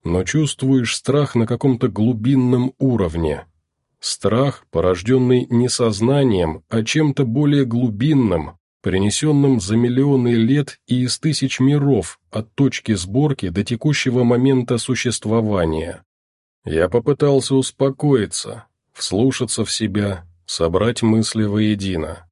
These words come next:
Фигура таинственной собеседницы всё так же стояла передо мною, окутанная серебристой дымкой,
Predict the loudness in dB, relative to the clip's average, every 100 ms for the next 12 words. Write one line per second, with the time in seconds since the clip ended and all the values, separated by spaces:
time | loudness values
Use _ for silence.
0 | _ _ _ _ -6 -4 0 2 2 2
1 | 2 2 0 2 2 2 0 -2 -2 0
2 | 0 2 0 0 -2 0 -4 0 0 0
3 | 0 -2 0 0 2 2 0 -2 -4 -2
4 | -2 0 0 0 -2 -10 _ _ -8 -4
5 | -2 0 2 2 2 0 -2 -4 -2 -2
6 | -2 -4 -4 0 2 2 2 0 -2